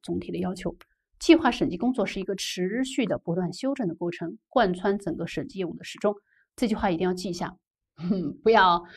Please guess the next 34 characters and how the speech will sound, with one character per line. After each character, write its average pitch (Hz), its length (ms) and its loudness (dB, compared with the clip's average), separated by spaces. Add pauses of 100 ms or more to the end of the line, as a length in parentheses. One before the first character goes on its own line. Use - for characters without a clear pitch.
(160)
觉 190 120 -2
得 185 240 4
计 226 340 4
划 - 180 0
审 - 200 -6
计 170 60 -6
工 208 180 -4
作 208 180 -2
就 240 180 -6
在 233 80 -2
业 233 140 -2
务 170 100 -4
初 254 180 -6
期， 269 240 -2 (360)
初 - 180 2
期 320 140 2
的 302 100 8
时 - 100 0
候 170 60 0
计 175 160 -8
划 - 160 -6
一 - 60 -12
下， - 180 -10 (100)
后 208 400 0
续 - 360 -6
就 180 120 -10
跟 196 160 -4
它 208 140 -6
没 160 140 -2
关 196 200 2
系 226 120 -6
了。 - 80 -8 (280)
错 202 240 6
误， - 160 -6